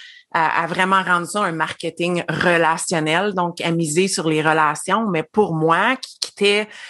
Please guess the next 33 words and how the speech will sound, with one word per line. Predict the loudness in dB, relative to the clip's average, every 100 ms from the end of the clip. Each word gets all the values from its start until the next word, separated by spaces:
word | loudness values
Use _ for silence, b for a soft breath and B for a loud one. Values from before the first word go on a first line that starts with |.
| B B
le | 0
monde | 2 2
de | 2
l'enseignement | 4 2 0 -4 -2 -2 0 -2
après | -4 -4 -6
dix-huit | -4 -2 -2 -2 -2 0
ans, | 2 2 -2 B B _
à | -2
me | 2
lancer | 2 2 0 0
en | 2
affaires, | 0 0 0 2 0
ça | -4 -2 -2 0
partit | -4 -4 -8 -2 0
avec, | 0 0 -4 -4 -10 B B B -2
euh, | 0 2 0
l'idée | -2 -4 0 0 0 -2 -6
du | -4 0
M | 2 2
L | 2
M, | 2 2 2 -2 -4 _ _ _
mais | 0 2 4 2
le | 2 2
M | 0
L | 2
M | 2 0 0
est | -2
vite | -2 -2 0
devenu | 0 -2 -2 -2 -2 -4 0
un | 2 2 0
outil | -2 -4 -2
parmi | 0 0 0 0 -2 2
d'autres | 2 4 0 -6